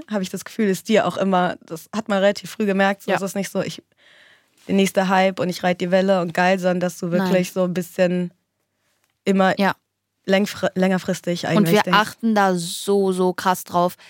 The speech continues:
Speaker 2: dass es nicht Sellout ist, dass es nicht so aussieht, wie man nimmt einfach alles mit und man macht alles. Und es gibt ganz viele Sachen, die ich nicht gemacht habe, weil ich mich auf diesen Punkt hinarbeiten will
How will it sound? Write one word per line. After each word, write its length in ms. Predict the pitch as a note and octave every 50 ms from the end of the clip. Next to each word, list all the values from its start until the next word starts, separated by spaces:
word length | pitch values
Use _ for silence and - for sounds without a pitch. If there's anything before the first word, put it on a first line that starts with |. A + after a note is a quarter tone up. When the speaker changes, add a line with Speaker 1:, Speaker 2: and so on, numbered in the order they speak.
| - - _ _ -
Speaker 2:
dass 240 | F#3+ F#3 - - -
es 240 | F#3 F3+ - - _ _ _ _ _ -
nicht 400 | G3+ G3+ G#3 A3 A#3+ B3 - -
Sellout 400 | - G#3+ G#3+ G#3 G3 G3 G3 -
ist, 240 | F3+ F3+ - - -
dass 160 | F3+ E3+ -
es 220 | F#3 F3 - -
nicht 520 | F#3+ F#3+ F#3+ G3 G#3+ B3 B3+ - - - - - - - _ _ _ _ _ -
so 380 | F#3 E3+ E3+ F3+ F#3+ F#3 F#3 - -
aussieht, 420 | G3 G#3 A3 - - G#3+ G3 -
wie 100 | G3 G3+
man 220 | G3 F#3 F3+ F#3
nimmt 260 | F#3 G3+ G#3 A#3 - -
einfach 280 | G3 F#3 - F3 - - -
alles 280 | G#3 A3 A#3 A#3+ -
mit 200 | - A3+ A#3 -
und 80 | A3+ F#3+
man 180 | F#3 F3+ F3+ F3+
macht 240 | F#3+ G#3+ - - -
alles. 220 | G3+ G3+ G#3+ -
Und 60 | F#3+
es 120 | F#3 F3 -
gibt 160 | - E3+ -
ganz 240 | - F#3+ G3+ A3+ -
viele 240 | - A3+ G#3 G3+ F3
Sachen, 340 | E3+ F#3 F3+ G#3 - G#3+ F#3+
die 80 | F3+
ich 140 | F3 - -
nicht 260 | G3 G3 A3 - -
gemacht 380 | - G3+ F#3+ G3+ G#3+ - - -
habe, 340 | F3 E3 E3 E3+ F3 A#3 C4 - - - - -
weil 160 | - F#3 G3+
ich 160 | G#3 G#3+ -
mich 220 | A3+ G#3+ G#3 - -
auf 160 | - F#3+ F3+ -
diesen 320 | - G#3 A3 A3 A3+ A3
Punkt 300 | - - - A3 G#3+ -
hinarbeiten 680 | - - B3+ B3+ B3 A3 F#3+ F#3+ F3+ F3 - - E3+ E3 E3
will 240 | E3 E3 F3+ A3+